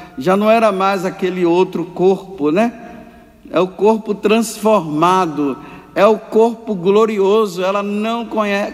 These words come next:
consegue reconhecer. E ainda confunde com um jardineiro. Mas o que é que Jesus faz para que ela possa reconhecer?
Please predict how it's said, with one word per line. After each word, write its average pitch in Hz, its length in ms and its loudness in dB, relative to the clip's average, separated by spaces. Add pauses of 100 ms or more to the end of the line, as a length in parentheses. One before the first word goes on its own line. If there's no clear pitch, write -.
consegue 202 680 -2
reconhecer. 175 1200 -4 (1400)
E 214 200 0
ainda 254 320 2
confunde 277 840 -2
com 269 200 -2
um 302 260 0
jardineiro. 254 840 -2 (4000)
Mas 180 240 -6
o 202 40 -6
que 214 100 -4
é 214 40 -4
que 208 140 -12
Jesus 170 360 -6
faz 151 420 -6 (1120)
para 147 140 -6
que 165 160 -4
ela 156 220 0
possa 156 500 -6
reconhecer? 151 920 -4